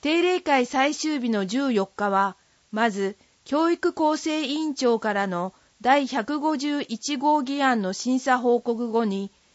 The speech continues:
記名投票により議決し、その後、その他の議案について、各常任委員長が審査報告を行い、それぞれ議決しました。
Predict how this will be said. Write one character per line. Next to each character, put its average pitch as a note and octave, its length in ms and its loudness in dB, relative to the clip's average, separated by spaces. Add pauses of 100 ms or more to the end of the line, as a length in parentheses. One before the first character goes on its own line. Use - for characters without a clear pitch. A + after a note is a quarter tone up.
(320)
記 C4 160 2
名 E4+ 260 2
投 F4+ 220 2
票 C#4+ 260 4
に A3+ 160 2
よ G3+ 140 2
り G#3+ 100 -4
議 G#3+ 160 -4
決 A3+ 280 0
し、 G3+ 340 -6 (320)
そ B3 180 2
の B3 160 6
後、 A#3+ 260 4 (300)
そ - 140 -2
の E4 160 2
他 F4 260 2
の B3 160 4
議 A3+ 180 0
案 B3 200 4
に B3+ 120 2
つ C4+ 140 -8
い C4+ 140 -4
て、 G#3 280 -4 (440)
各 C#4+ 360 0
常 C#4+ 260 2
任 E4+ 240 -2
委 D4+ 240 -2
員 F4 100 -2
長 A#3+ 220 2
が G3+ 120 -2
審 D4+ 240 -2
査 D#4+ 180 0
報 D#4+ 220 0
告 F#3+ 420 -2
を E3 160 0
行 G#3 200 -2
い、 G3 340 -4 (500)
そ C4+ 200 -2
れ E4+ 120 2
ぞ D#4+ 120 -2
れ G#3 160 0
議 G3+ 120 -8
決 A#3 300 0
し A3 140 -4
ま A3 160 -2
し - 120 -12
た。 E3 220 -10